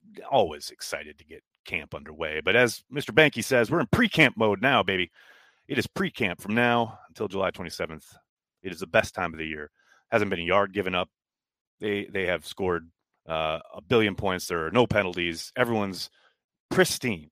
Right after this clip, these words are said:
There have been no mistakes made. All the promise of the season lies ahead. No injuries have happened. It is pre-camp. Love it. Pre-camp. Get on it, people. Something else you should get on.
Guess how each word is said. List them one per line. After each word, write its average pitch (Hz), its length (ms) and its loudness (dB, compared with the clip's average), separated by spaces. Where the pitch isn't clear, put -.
There - 100 -16
have 82 80 -18
been 127 140 2
no 156 160 10
mistakes 117 520 0
made. 78 240 -18
All 170 420 10
the 147 80 0
promise 135 420 2
of 120 60 -12
the 107 60 -10
season 104 340 -4
lies 95 320 -2
ahead. 80 240 -12
No 185 180 8
injuries 101 400 0
have 80 120 -14
happened. - 340 -18
It 156 160 2
is 131 480 0
pre-camp. - 580 -12
Love 78 320 -6
it. 78 100 -20
Pre-camp. 113 420 0
Get 135 140 6
on 117 140 6
it, 95 100 -6
people. 92 380 -2
Something 160 240 2
else 110 180 -2
you 78 60 -14
should - 160 -14
get 78 140 -10
on. 76 180 -18